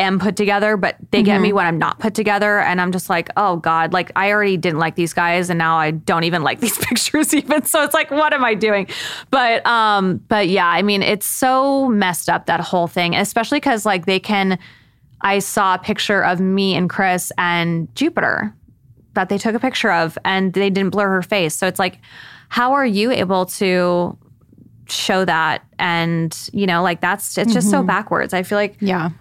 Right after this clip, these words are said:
Speaker 1: I feel like
Speaker 2: So intrusive.
Speaker 1: they don't do anything. Like, just go, like, I don't know. I've, I've never, it's the one part of the business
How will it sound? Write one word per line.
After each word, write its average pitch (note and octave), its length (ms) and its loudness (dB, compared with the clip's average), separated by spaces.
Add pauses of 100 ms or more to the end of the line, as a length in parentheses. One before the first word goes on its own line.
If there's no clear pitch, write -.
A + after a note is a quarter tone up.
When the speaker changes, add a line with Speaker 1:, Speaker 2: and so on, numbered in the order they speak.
(120)
Speaker 1:
I G#3+ 60 -2
feel C#4 140 0
like G4 100 2
Speaker 2:
So G3 120 0
intrusive. F#3 580 -2 (100)
Speaker 1:
they A3+ 100 2
don't D4 280 -2
do G#3+ 220 0
anything. E3+ 500 -4
Like, G3 180 0
just - 240 -4
go, A3+ 540 2
like, G#3 260 -2
I G3+ 120 0
don't F3 160 0
know. C#3 140 0
I've, G3 320 0
I've G#3 180 0
never, G#3 640 0
it's G3+ 140 -8
the G#3+ 100 0
one G3 300 0
part G#3+ 220 -2
of G#3+ 60 0
the A3 80 -2
business G#3 560 -2